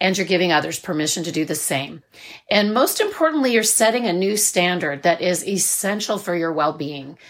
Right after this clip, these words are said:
Honestly, most people know when they need to say no, they just don't know how. So those are a couple of examples. Feel free to rewind and replay and make these statements your own.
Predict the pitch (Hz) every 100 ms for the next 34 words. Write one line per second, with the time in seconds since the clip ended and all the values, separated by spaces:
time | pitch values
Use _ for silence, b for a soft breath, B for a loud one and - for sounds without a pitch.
0 | B B B B B - 214 285 - 311
1 | 294 294 - 202 208 226 254 - 202 180
2 | 160 160 - _ _ _ _ 185 196 202
3 | 202 170 160 - 170 175 175 214 214 214
4 | 202 208 208 196 190 185 175 147 165 -
5 | 170 156 156 135 - - 160 135 135 -
6 | - B B B B B - - 214 185
7 | 185 180 _ - 170 220 262 339 339 320
8 | 339 349 427 330 240 220 269 285 - 247
9 | 262 - 262 233 165 156 214 302 381 262
10 | 277 240 180 170 226 302 - 233 226 233
11 | 240 B B B 196 196 196 226 - 277
12 | - 254 240 262 - 277 233 190 185 202